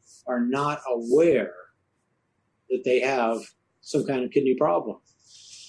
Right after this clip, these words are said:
And you'd say, "Well, wait a minute, how did the U S R D S get this data?" These people had, had to go somewhere, someplace, sometime and have blood work drawn,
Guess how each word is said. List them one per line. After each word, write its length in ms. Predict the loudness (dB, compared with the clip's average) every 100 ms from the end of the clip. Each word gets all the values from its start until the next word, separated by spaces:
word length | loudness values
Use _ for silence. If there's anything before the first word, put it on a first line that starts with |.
| -20 -4
And 140 | 0
you'd 180 | 2 2
say, 240 | 2 4 6
"Well, 180 | 6
wait 140 | 6 4
a 40 |
minute, 280 | 4 2 0
how 120 | 0 2
did 280 | 4 4
the 360 | 2 4 6 6
U 280 | 6 6 4
S 140 | 4
R 140 | 4 4
D 140 | 6
S 320 | 6 4 -2 0
get 220 | 0 4
this 200 | 2 4
data?" 360 | 2 4 2 -2 _ _ _ _ _ 2
These 220 | 2 4
people 340 | 2 4 4
had, 120 | 4 2
had 240 | 2 2
to 60 | 2
go 280 | 4 4
somewhere, 680 | 4 2 2 4 2 2 0
someplace, 1080 | -2 0 2 2 2 2 0 -2 -4 -6 -14 _ _ _ _
sometime 840 | -2 2 4 2 2 0 -2 -6 -8 -4
and 100 | -2
have 160 | 2
blood 220 | 4 4 6
work 240 | 4 2
drawn, 460 | 0 -2 -4 -8